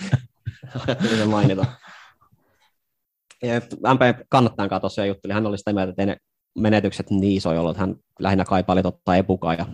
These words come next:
Daossia, mut muuten hänen mielestään varsin kelvollisia korvaajia, korvaajia sinne on, tota, hankittu. Talvella hyvin vahvasti kolmen toppariformaatiolla on sielläkin pelattu.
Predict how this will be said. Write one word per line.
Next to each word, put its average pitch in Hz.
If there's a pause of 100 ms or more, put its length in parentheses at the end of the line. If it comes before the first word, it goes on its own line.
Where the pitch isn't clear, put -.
Daossia, 90 (160)
mut 98
muuten 90 (220)
hänen 98
mielestään 90 (540)
varsin 113
kelvollisia 104 (120)
korvaajia, 90 (1040)
korvaajia 113
sinne 104
on, 98
tota, 98
hankittu. 98
Talvella 120 (180)
hyvin 127
vahvasti 107 (1160)
kolmen 104 (440)
toppariformaatiolla 95
on 90 (200)
sielläkin 92
pelattu. 92